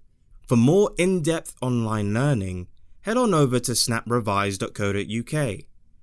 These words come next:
and see how our intelligent platform can transform your revision and help you score better grades with less stress. Here's the show. Let me start with two statements that you could contradict.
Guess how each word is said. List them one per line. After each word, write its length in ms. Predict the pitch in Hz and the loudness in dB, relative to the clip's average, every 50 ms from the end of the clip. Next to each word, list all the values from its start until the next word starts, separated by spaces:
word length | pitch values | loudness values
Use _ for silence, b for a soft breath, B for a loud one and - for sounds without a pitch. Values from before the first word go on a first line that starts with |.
| - - - | -20 -12 -6
and 140 | - 127 127 | -4 -2 0
see 260 | - - 196 202 202 | 2 2 2 2 0
how 260 | 165 143 139 131 127 127 | 0 0 0 0 2 2
our 220 | 135 151 151 143 | 2 2 2 0
intelligent 640 | 120 110 101 - - 180 175 185 175 196 214 - - | 0 0 -2 -2 -2 -2 0 -2 -2 -2 -4 -6 -6
platform 680 | - 127 117 - - - - 98 92 92 90 90 90 - _ _ | -6 -4 -4 -4 -6 -8 -8 -6 -6 -4 -6 -8 -10 -12 _ _
can 180 | - 123 120 | 0 2 2
transform 760 | 113 - - 147 180 226 139 - - - 131 120 117 110 104 98 | 2 2 2 2 2 2 0 -2 0 2 2 4 4 4 2 2
your 260 | 98 117 147 185 190 | 4 4 4 4 4
revision 760 | 165 165 135 107 135 175 180 120 110 101 95 92 90 87 87 - - | 4 2 2 2 2 2 2 2 0 0 0 -2 -4 -6 -8 -10 -6
and 160 | - 139 147 135 | -2 0 0 0
help 260 | 156 208 220 208 - | 0 -2 -4 -4 -4
you 140 | 196 196 180 | -4 -2 -2
score 280 | - - 156 151 135 | 0 0 2 0 0
better 360 | 104 - 117 135 143 - 202 | 0 0 -2 -2 -2 -2 -4
grades 680 | 175 127 117 107 104 98 95 92 92 92 87 - - - | -2 0 0 2 2 2 0 -2 -4 -6 -6 -8 -8 -4
with 160 | 110 117 110 104 | -4 -4 -2 -2
less 260 | 98 95 92 87 - | -2 -2 -2 -2 -2
stress. 760 | - - - 131 117 107 95 - - - - - - - - - - - - - - - - - _ _ _ | -2 -2 -2 -2 -2 -2 -4 -6 -8 -10 -10 -10 -12 -14 -16 -18 -20 -18 -20 -20 -20 -20 -20 -20 _ _ _
Here's 300 | - 110 110 110 110 107 | 0 2 2 2 4 4
the 100 | 143 143 | 2 2
show. 540 | 143 - 151 127 107 95 92 95 90 - - _ _ _ _ _ _ _ _ _ B B B B B | 4 4 2 2 2 0 -2 -4 -8 -10 -14 _ _ _ _ _ _ _ _ _ B B B B B
Let 180 | - 123 220 233 | -2 0 0 0
me 140 | 302 330 285 | -2 -2 -2
start 340 | - - 226 208 196 - | -2 0 0 0 0 0
with 160 | 139 127 - - | -2 -4 -4 -4
two 220 | - - 214 190 | -6 -4 -4 -4
statements 680 | - - - - 208 226 185 127 110 104 - - - | -4 -4 -4 -2 -2 -4 -2 -2 -4 -4 -4 -4 -4
that 180 | - 107 104 107 | -4 -4 -4 -2
you 140 | 110 120 117 | -4 -4 -2
could 180 | - 113 - | -2 -4 -4
contradict. 880 | - - 117 104 - - 98 90 135 147 110 - - - - - - | -2 -4 -4 -4 -4 -6 -6 -4 -2 -2 -2 -4 -8 -14 -20 -20 -20